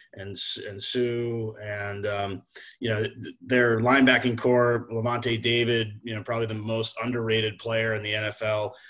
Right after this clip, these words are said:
is really solid. They stuff the run. They take that, you know, whole thing away. But the secondary is still full of a bunch of first and second year guys that are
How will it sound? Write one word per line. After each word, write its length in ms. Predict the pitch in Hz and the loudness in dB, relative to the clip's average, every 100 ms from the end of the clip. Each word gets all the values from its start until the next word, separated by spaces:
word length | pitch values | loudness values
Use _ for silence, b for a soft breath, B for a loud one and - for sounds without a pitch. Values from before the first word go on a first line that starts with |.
| B | B
is 100 | - | -10
really 300 | 110 147 143 | 4 8 8
solid. 440 | 131 135 123 117 113 | 6 2 0 0 0
They 140 | 110 | -2
stuff 400 | 110 - 135 131 | -4 -2 -2 -2
the 100 | 127 | -4
run. 480 | 117 117 113 110 110 | -4 -4 -4 -4 -6
They 100 | 104 | -6
take 320 | - 131 127 | 0 0 0
that, 260 | 123 117 110 _ | -2 -4 -6 _
you 120 | 120 | -10
know, 120 | 110 | -8
whole 340 | 113 117 113 - - | -4 -4 -4 -8 -8
thing 200 | 113 110 | -6 -4
away. 340 | 113 110 107 | -4 -2 -4
But 140 | 104 107 | -6 -8
the 80 | |
secondary 640 | 110 160 165 185 160 151 147 | -4 -2 0 2 6 6 6
is 160 | 117 - | 4 0
still 220 | 202 247 | -4 -4
full 400 | - 180 175 156 | -4 0 4 4
of 60 | |
a 40 | 127 | 2
bunch 300 | 135 139 143 | 0 0 0
of 180 | 120 113 _ _ _ - | -2 -4 _ _ _ 2
first 440 | 143 151 147 - | 6 6 6 0
and 120 | 120 | -4
second 360 | 120 143 147 127 | 0 0 0 2
year 200 | 131 131 | 2 2
guys 580 | 127 123 123 123 120 113 | 2 0 0 -2 -4 -6
that 120 | 117 | -6
are 160 | 107 | -6